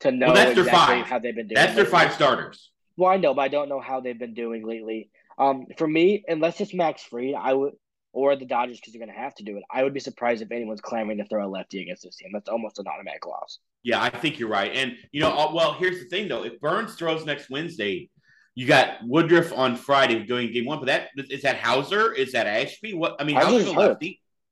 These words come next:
Speaker 2: Huh?
Speaker 1: Hauser's hurt.
Speaker 2: So who's, who, who do they have?
Speaker 1: It'd have to be Lauer, I would think, or Freddie. Is
Speaker 2: And
Speaker 1: Freddie,
Speaker 2: is
Speaker 1: is
Speaker 2: Lauer
Speaker 1: Freddie
Speaker 2: a
Speaker 1: still
Speaker 2: lefty?
Speaker 1: pitching? Is Freddie hurt again? Lauer's
Speaker 2: He,
Speaker 1: a lefty.
Speaker 2: I think he's done.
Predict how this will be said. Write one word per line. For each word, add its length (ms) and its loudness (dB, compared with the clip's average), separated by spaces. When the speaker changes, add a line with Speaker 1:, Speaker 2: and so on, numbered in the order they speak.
Speaker 2:
Huh? 220 -2
Speaker 1:
Hauser's 320 2
hurt. 260 2
Speaker 2:
So 140 -2
who's, 300 -2
who, 280 -4
who 140 -4
do 100 -4
they 60 2
have? 240 0
Speaker 1:
It'd 100 2
have 160 4
to 60 -6
be 100 0
Lauer, 500 2
I 120 -14
would 120 -12
think, 280 -8
or 100 -10
Freddie. 320 4
Is 80 -2
Speaker 2:
And 80 -4
Speaker 1:
Freddie, 200 0
Speaker 2:
is 80 -6
Speaker 1:
is 60 -14
Speaker 2:
Lauer 220 2
Speaker 1:
Freddie 120 4
Speaker 2:
a 40 4
Speaker 1:
still 160 4
Speaker 2:
lefty? 160 0
Speaker 1:
pitching? 200 -4
Is 100 -10
Freddie 280 4
hurt 200 4
again? 260 0
Lauer's 320 4
Speaker 2:
He, 60 -8
Speaker 1:
a 40 -6
lefty. 140 6
Speaker 2:
I 40 0
think 160 2
he's 200 -6
done. 420 2